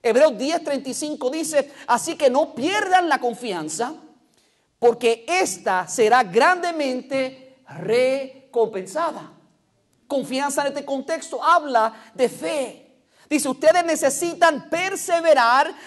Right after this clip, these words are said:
para que después de haber cumplido la voluntad de Dios,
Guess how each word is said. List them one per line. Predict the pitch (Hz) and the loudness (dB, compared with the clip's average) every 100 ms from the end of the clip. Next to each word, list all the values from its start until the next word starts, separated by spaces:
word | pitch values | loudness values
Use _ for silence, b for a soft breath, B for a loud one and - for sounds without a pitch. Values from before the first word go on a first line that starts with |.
| B | B
para | 226 220 | 2 2
que | 220 233 | 2 2
después | 226 220 311 392 | 2 0 -2 -2
de | 302 | 0
haber | 269 294 | 0 0
cumplido | 285 269 233 269 262 247 | -2 -4 -4 -4 0 4
la | 220 | 6
voluntad | 220 214 190 370 381 | 6 4 2 0 2
de | 359 | -2
Dios, | 233 185 190 208 | -6 -4 -4 -4